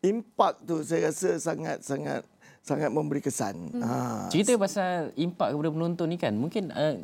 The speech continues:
Speaker 3: ada tak sasaran-sasaran penonton ataupun te-, siapa pun?
Speaker 1: Siapa saja boleh datang menonton. Dia,
Speaker 2: Kita
Speaker 1: dia
Speaker 2: juga boleh
Speaker 1: terbuka
Speaker 2: pergi tengok.
Speaker 1: kepada
Speaker 3: Hmm.
Speaker 1: semua orang, ha,
Speaker 2: Okey.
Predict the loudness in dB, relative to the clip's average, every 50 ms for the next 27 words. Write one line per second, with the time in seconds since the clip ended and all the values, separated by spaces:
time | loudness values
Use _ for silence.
0 | -2 0 0 2 4 4 4 4 2 2 0 -2 -2 0 0 -2 0 -2 -4 -2
1 | -2 -2 -2 -2 -2 -2 0 0 0 0 0 0 0 0 0 0 0 -2 0 2
2 | 2 2 4 2 2 -2 -4 -10 -18 -20 -12 _ -6 -6 -6 -8 -14 -20 -14 -2
3 | 0 0 0 2 2 2 4 4 4 2 2 4 6 6 6 6 4 0 -2 0
4 | -2 -4 -4 -4 -4 -4 -2 -2 -4 -4 -4 -6 -4 -4 -4 -4 -4 -4 -4 -4
5 | -4 -2 2 2 4 2 2 0 -4 -2 2 4 4 4 4 2 2 2 2 2
6 | 2 2 0 0 0 0 -2 -4 -4 -2 -2 -2 -4 -4 -8 -8 -6 -6 -4 -4
7 | -2 2 4 4 6 6 4 4 2 0 -4 -6 -6 -6 -4 -4 -4 -4 -4 -4
8 | -4 -6